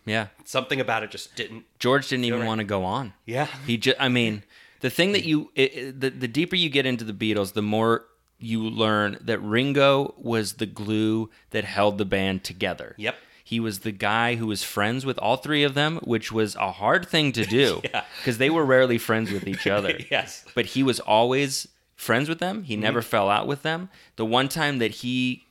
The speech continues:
Speaker 1: they pissed him off so much that he left the band for a few days,
Speaker 2: Yeah.
Speaker 1: he came back and they had filled the studio with flowers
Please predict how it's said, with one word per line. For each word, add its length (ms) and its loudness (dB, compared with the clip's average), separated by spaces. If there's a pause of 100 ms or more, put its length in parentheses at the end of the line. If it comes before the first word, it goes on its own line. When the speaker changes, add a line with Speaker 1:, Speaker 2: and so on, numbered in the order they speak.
Speaker 1:
they 180 0
pissed 360 -4
him 120 0
off 200 2
so 200 2
much 280 0
that 140 -2
he 400 -4
left 500 -2
the 80 0
band 500 0
for 160 0
a 60 0
few 180 -4
days, 460 0
Speaker 2:
Yeah. 240 -8
Speaker 1:
he 160 -4
came 260 -2
back 240 2
and 140 -4
they 60 0
had 120 -2
filled 400 0
the 80 -2
studio 460 2
with 160 -2
flowers 560 -2